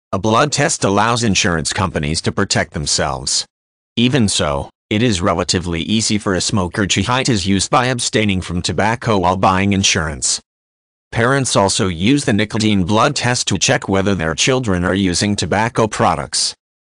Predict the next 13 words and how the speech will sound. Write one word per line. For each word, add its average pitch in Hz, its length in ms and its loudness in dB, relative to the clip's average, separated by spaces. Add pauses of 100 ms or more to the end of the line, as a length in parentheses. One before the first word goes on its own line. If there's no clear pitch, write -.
(140)
To - 100 -2
make 98 200 2
sure 120 260 2
the 110 80 -2
child 104 460 0
does 87 200 -2
not 101 240 0
know 95 220 2
about 101 260 2
the 92 100 -2
test 113 380 -2
in 95 140 0
advance, 82 720 -4